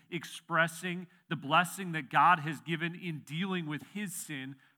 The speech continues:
particularly his sin with Bathsheba and subsequent sin in the murder of Uriah. And we're talking about incredibly weighty things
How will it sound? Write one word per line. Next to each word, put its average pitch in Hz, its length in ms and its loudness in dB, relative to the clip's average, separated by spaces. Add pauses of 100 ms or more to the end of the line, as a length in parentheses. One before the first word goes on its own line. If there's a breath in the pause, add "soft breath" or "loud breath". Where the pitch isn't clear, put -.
particularly 180 720 -2
his 151 180 -4
sin 160 400 -4
with 190 260 -2
Bathsheba 175 680 -2
and 139 180 -6
subsequent 170 640 -6
sin 170 300 -6
in 160 80 -6
the 143 60 -6
murder 160 440 -2
of 139 100 -6
Uriah. 156 600 -4 (840)
And 156 120 -6
we're 175 80 -2
talking 185 360 2
about 165 200 0
incredibly 180 720 -2
weighty 180 720 -4
things 160 800 -6